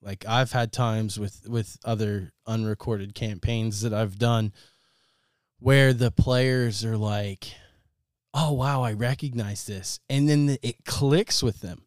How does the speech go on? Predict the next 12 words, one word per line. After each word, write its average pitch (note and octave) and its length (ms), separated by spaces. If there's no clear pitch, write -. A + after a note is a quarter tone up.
It, D#3 160
it D3+ 160
clicks - 300
with A#2 100
them. E2+ 180
And C#3 160
they D3 100
know E3+ 180
exactly D#3+ 600
what C#3+ 340
to D#3 100
do. F#3 320